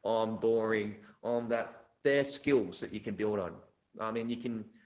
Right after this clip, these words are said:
wear different clothes. You can present better. You can, talking is actually a skill. You've gotta get better at presenting on ca-, if you're gonna do video, you've gotta work on your voice. You gotta work on this stuff. And the more you put in, the more you'll get out. And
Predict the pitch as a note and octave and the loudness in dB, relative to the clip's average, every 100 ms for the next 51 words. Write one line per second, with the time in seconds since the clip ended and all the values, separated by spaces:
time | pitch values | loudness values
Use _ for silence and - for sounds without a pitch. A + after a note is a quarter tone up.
0 | - A#2 B2+ B2+ C3 A#2 - A#2+ A2+ G2+ | -4 2 4 2 -2 -8 0 4 4 2
1 | G#2 G#2 G2 G#2+ A2+ A2+ A2+ G#2 G2+ - | -4 -8 -6 -2 -2 0 0 0 -2 -4
2 | G#2+ - _ D3+ F3 F3+ C#3+ B2+ A#2+ A#2 | -8 -8 _ 4 4 4 0 0 2 0
3 | - A2+ G#2 - E3+ C3 G#2 G2+ C3 C3 | 0 -4 -4 -2 0 0 0 0 0 2
4 | B2 A#2+ A#2+ A2+ - A2+ A2 A2 G#2 G2+ | 0 4 4 2 0 -4 -4 -4 -4 -6
5 | A#2 A#2+ B2 D3 C3+ B2+ A#2 G2 A#2+ D3+ | -2 -2 2 0 2 0 -2 -2 -2 0
6 | F3 C#3+ G2+ A#2 A#2 A2+ A2+ A2 G#2+ G#2+ | 0 -2 -2 0 2 2 0 -4 -4 0
7 | A#2+ F#2+ - - _ _ G#2+ G#2+ B2 C3 | 0 -2 -8 -14 _ _ 0 2 2 2
8 | C3 B2 A2+ - F#2 - - _ _ _ | 0 -2 -2 -4 -8 -8 -20 _ _ _
9 | _ _ A2 B2+ D3+ D#3 D3 C#3 C3 C#3 | _ _ -4 2 6 6 6 2 2 2
10 | B2+ B2 A#2+ A#2 A2+ G#2 G#2+ G#2 - G#2+ | 0 0 0 0 0 0 2 0 -2 -4
11 | G#2 | -4